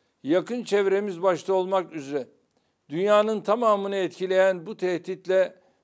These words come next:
mücadelemizi kararlılıkla sürdüreceğiz. Sağlık sistemimizi güçlü tutmanın yanında aşı başta olmak üzere salgın tehdidine karşı gereken her türlü yol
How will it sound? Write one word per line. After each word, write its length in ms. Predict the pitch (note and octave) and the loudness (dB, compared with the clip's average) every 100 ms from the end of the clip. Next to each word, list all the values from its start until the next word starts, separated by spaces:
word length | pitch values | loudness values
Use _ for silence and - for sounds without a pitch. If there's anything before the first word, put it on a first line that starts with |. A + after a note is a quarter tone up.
| - | -12
mücadelemizi 960 | D#3+ D3+ G3 F3+ F#3+ F#3+ F#3+ E3 F3+ | -6 2 4 4 2 0 -4 -6 -8
kararlılıkla 760 | D#3 F3 F#3 F#3 F#3+ A3 - F3 | 0 4 4 4 0 -2 -4 -4
sürdüreceğiz. 920 | C3 E3 D3+ C#3 A#2 B2 G#2+ - - _ _ _ _ _ _ _ _ _ _ | -4 -8 -6 -8 -8 -10 -10 -18 -20 _ _ _ _ _ _ _ _ _ _
Sağlık 500 | - E3+ G#3 B3 F3+ | 2 6 6 4 -6
sistemimizi 920 | F#3 - G3 G3 G3 E3+ F#3+ G3 C#3+ | -10 -6 -4 -4 -4 -4 -2 -2 -4
güçlü 380 | E3 D3+ - A#3+ | -10 -10 -10 -12
tutmanın 400 | - - F3+ F#3+ | -14 -8 -4 -4
yanında 580 | G3 F3+ F3+ E3+ D#3+ G2 _ _ _ _ _ _ - | -2 -4 -4 -2 -2 -2 _ _ _ _ _ _ -4
aşı 500 | E3 D#3+ - A#3+ F#3+ | 0 0 0 -4 0
başta 340 | F3+ E3 - G3 | 0 0 0 0
olmak 420 | F#3+ G3 G3 E3 | 2 0 -2 -4
üzere 360 | C#3+ D3+ C3+ - _ _ _ _ - | -2 -2 -2 -10 _ _ _ _ -18
salgın 540 | - E3 F#3 G3 B3 | 0 4 4 2 -6
tehdidine 720 | D#3+ F#3 F3+ F#3+ F3 F#3 G3 | -2 -2 -2 -6 -4 -2 -2
karşı 560 | F3+ F3 D#3 F3+ F#3+ - _ _ _ - C3 | 2 0 0 -2 -2 -2 _ _ _ -12 0
gereken 500 | F3 G3 F#3+ G3+ E3+ | 2 2 0 -2 0
her 300 | F#3 B3 - | 0 0 0
türlü 440 | F#3+ F#3 F3+ D#3+ | -2 -2 -2 0
yol 380 | F3 G#3+ A3+ | 2 2 2